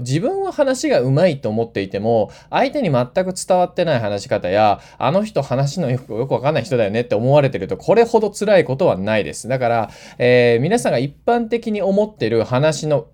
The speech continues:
上手いね、えー、話し方、ね、えー、あると思うんですけど、実はそれって下手なこともあるんだよっていう話をね、今日はしたいと思います。なので、話し方を鍛える前に、えー、また今ね、音声配信を頑張ってる人も、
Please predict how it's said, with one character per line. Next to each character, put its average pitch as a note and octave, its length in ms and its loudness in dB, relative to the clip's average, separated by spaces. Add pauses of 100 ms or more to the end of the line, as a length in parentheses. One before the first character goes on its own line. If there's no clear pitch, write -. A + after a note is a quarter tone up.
上 D#3 280 4
手 E3+ 60 4
い - 100 -10 (220)
ね、 B2 240 -2 (260)
え A#2+ 340 6
ー、 G2+ 40 0
話 B2+ 260 0
し - 20 -8
方、 - 280 -8 (120)
ね、 B2 300 -4
え G#2 120 -6
ー、 G#2 40 -2
あ C3+ 80 4
る D3+ 100 2
と C#3+ 80 -2
思 A#2+ 140 0
う - 20 -2
ん - 20 -2
で G#2 60 -4
す - 80 -10
け G#2+ 100 -4
ど、 G#2 60 -12
実 C3+ 260 -4
は E4+ 120 2
そ C#3+ 140 0
れ C3 80 2
っ - 20 -10
て B2 380 0 (240)
下 E3+ 100 -2
手 C4+ 140 4
な B3 120 2
こ D3 160 -2
と E3+ 140 0
も A#2 180 4
あ C#3+ 40 4
る D3+ 100 2
ん A2 120 -4
だ F2+ 120 -4
よ G#2+ 100 0
っ C#3 100 -8
て A#2 100 -6
い G2+ 40 -2
う G2 40 -6
話 A2 260 -4
を G2 40 -6
ね、 G2+ 160 -8
今 D#3+ 140 4
日 A#2+ 40 4
は G#2 100 2
し - 80 -10
た B2+ 100 2
い A2 80 2
と G2 80 -4
思 F#2+ 120 -8
い F#2+ 40 -10
ま G2 80 -10
す。 B2+ 100 -6
な C#3+ 60 2
の C3 80 0
で、 B2 220 2 (180)
話 F3+ 280 -2
し - 40 -14
方 G3+ 180 -2
を B2 60 0
鍛 - 300 0
え F#3+ 80 4
る B2 100 -2
前 B2 220 2
に、 F#2+ 160 -10
え A2+ 180 2
ー、 A2 40 -2
ま A2+ 120 -2
た B2+ 140 0
今 C#3 240 -2
ね、 A#2+ 160 2
音 C#3 160 0
声 D3+ 120 0
配 D#3+ 140 -2
信 C3+ 100 -4
を G2+ 40 -4
頑 A#2+ 180 0
張 D#3 120 2
っ D#3+ 40 -16
て C3+ 80 -8
る G#2+ 80 -4
人 D3 260 -4
も、 C3+ 360 4